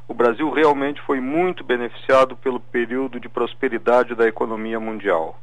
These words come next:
e melhorou muito sua posição econômica, tanto interna com-, quanto,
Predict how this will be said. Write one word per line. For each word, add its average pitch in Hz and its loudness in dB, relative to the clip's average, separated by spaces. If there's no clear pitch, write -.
e 120 -6
melhorou 123 2
muito 147 -2
sua 127 0
posição 131 2
econômica, 117 0
tanto 147 -2
interna 131 4
com-, 120 -8
quanto, 120 -2